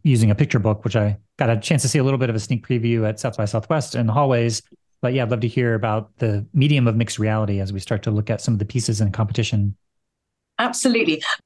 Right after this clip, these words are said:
Speaker 2: These are really exceptional projects, but we didn't have so many projects that submitted that were mixed reality, actually. And I think,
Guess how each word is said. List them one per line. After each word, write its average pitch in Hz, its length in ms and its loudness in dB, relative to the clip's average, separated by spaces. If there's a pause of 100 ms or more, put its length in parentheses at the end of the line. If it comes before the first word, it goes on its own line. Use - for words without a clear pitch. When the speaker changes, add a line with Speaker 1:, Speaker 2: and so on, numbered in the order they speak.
Speaker 2:
These 277 200 0
are 233 80 -2
really 226 220 2
exceptional 185 480 -4
projects, - 720 -4
but 226 180 2
we 254 140 4
didn't 330 260 -2
have 294 120 0
so 254 280 2
many 233 280 2
projects 214 320 -4
that - 100 -4
submitted 190 500 0
that - 120 -2
were 156 180 0
mixed 156 280 -2
reality, 143 720 -4
actually. 151 440 0
And 170 100 0
I 185 80 0
think, 233 300 -2